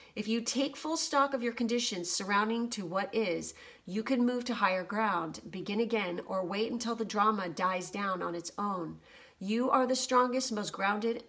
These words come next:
and most powerful when you remember this strategy the goddess Freya offers in your support. That's fucking awesome.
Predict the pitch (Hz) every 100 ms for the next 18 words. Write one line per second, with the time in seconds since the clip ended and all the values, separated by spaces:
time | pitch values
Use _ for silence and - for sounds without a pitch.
0 | - 196 214 202 196 - - 214 202 175
1 | 170 160 160 185 185 185 214 226 240 233
2 | 185 180 - - 208 208 196 160 170 170
3 | - 175 185 202 202 - 233 175 - -
4 | 190 - 160 160 - 170 160 165 - -
5 | 175 165 - - - - - - - 180
6 | 190 - 196 190 175 160 170 - -